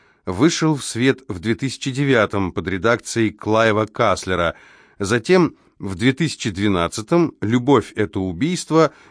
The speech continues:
под руководством Сандры Браун. В промежутке, э, в две тысячи десятом году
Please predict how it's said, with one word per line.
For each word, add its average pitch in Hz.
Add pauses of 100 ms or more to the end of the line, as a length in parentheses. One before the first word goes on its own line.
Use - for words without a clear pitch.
(100)
под 113
руководством 131
Сандры 135
Браун. 87 (520)
В -
промежутке, 160 (540)
э, 80
в 73
две 104
тысячи 143
десятом 113
году 156